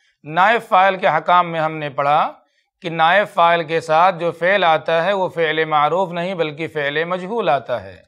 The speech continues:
नायब फ़ाइल के हकाम के बारे में हमने ये भी पढ़ा जिस तरह से कि फ़ाइल के आमिल पर फ़ाइल मुक़द्दम नहीं होता है,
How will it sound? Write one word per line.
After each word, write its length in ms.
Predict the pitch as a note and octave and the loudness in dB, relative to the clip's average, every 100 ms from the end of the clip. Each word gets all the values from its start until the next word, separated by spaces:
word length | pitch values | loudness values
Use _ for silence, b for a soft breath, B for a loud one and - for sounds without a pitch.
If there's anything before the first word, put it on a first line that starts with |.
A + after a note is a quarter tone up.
| _ _ _ _ | _ _ _ _
नायब 360 | D3+ E3+ F#3+ G3 | -4 2 2 0
फ़ाइल 360 | - F3+ G#3 | 2 4 2
के 120 | F#3+ F#3+ | 0 2
हकाम 440 | E3 D#3+ E3+ E3+ | 2 2 0 0
के 140 | E3 D#3+ | -4 0
बारे 280 | D3 D3 D3+ | 2 2 -4
में 340 | D3+ F#3 - _ - | -6 -8 -10 _ -12
हमने 300 | E3 F3+ F#3 | -8 -6 -4
ये 100 | A3+ | -4
भी 140 | A3+ | -4
पढ़ा 280 | F3+ D#3+ C#3 C#3+ E3+ b b | 0 0 2 -2 -6 b b
जिस 260 | C3 G3+ - | -6 -6 -2
तरह 260 | F#3+ F#3 F3 | 0 2 0
से 200 | - E3 F3 G3+ b b _ | -2 0 0 -4 b b _
कि 140 | G3+ F3+ | -6 -4
फ़ाइल 480 | F3 E3+ F3 G#3 G3+ | 2 4 4 2 -2
के 160 | E3 F#3+ | -2 0
आमिल 460 | D#3 D#3+ E3+ G3+ G#3 - | 2 2 2 -2 -6 -2
पर 200 | F3 F#3 | 0 0
फ़ाइल 440 | E3+ D3+ D#3 E3+ E3 | 2 4 4 2 -2
मुक़द्दम 480 | D#3+ E3+ D#3+ F3+ F3+ | -4 -4 -2 -4 -2
नहीं 260 | F#3+ A#3 | -4 -2
होता 360 | A3+ F3+ D#3 D#3+ | 0 -2 2 2
है, 300 | D3 D#3 G3 | 2 0 -2